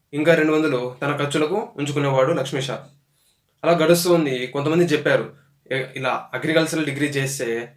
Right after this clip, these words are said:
బ్యాంకులో ఉద్యోగం వస్తుంది" అని చెప్పేసి. So ఈయన నిర్ణయించుకొని డిగ్రీలో బీఎస్సీ చేశాడు. దాని తర్వాత ఎంఎస్సీ అలహాబాద్, అలహాబాద్లో ఎంఎస్సీ కూడా చేశాడు.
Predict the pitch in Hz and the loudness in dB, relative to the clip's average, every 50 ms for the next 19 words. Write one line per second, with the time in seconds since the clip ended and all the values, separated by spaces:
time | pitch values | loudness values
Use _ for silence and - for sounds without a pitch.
0 | _ _ _ - 135 135 139 151 147 151 165 175 180 180 - - 135 135 151 156 | _ _ _ -10 -2 0 2 2 2 2 2 2 2 0 -4 -8 -2 0 2 2
1 | 151 151 143 139 139 - 139 135 135 135 131 127 131 127 127 131 - 139 131 127 | 2 2 0 -2 -4 -4 -6 -6 -4 -4 -4 -4 -6 -4 -6 -4 -2 -2 -4 -4
2 | - 170 - - _ _ _ _ _ _ _ - - 202 185 175 170 156 160 165 | -6 -14 -16 -20 _ _ _ _ _ _ _ -6 -2 0 2 2 2 2 0 0
3 | 160 156 151 151 147 147 151 156 160 165 160 - 165 147 135 123 123 123 127 139 | 2 2 2 2 2 0 0 2 2 0 0 -2 -2 -2 -2 -4 -6 -6 -8 -12
4 | - - _ _ _ _ - 139 143 147 175 175 165 156 151 143 156 160 160 156 | -14 -18 _ _ _ _ -8 -6 2 4 4 6 6 4 4 4 4 2 2 2
5 | 170 165 143 143 139 139 131 113 110 - - _ _ _ _ _ - 139 151 151 | 0 0 0 0 -2 -2 -4 -6 -6 -10 -16 _ _ _ _ _ -4 -2 0 2
6 | 156 160 170 170 165 147 143 143 147 156 160 165 165 - 151 131 131 - - 135 | 4 6 4 4 4 4 2 2 2 2 2 0 0 -2 -4 -4 -4 -4 -4 -4
7 | 139 135 151 151 151 147 147 147 - - 131 135 139 143 139 139 139 135 135 135 | -2 -2 0 0 0 0 0 -2 -4 -4 -6 -6 -4 -4 -2 -2 0 0 0 -2
8 | 131 120 117 113 117 120 - 131 131 131 139 135 143 135 139 139 135 131 135 131 | -2 -2 -4 -4 -4 -6 -6 -8 -6 -4 -4 -4 -2 -2 -2 -2 -2 -4 -4 -4
9 | - 131 131 151 180 220 | -2 -2 0 0 -2 -8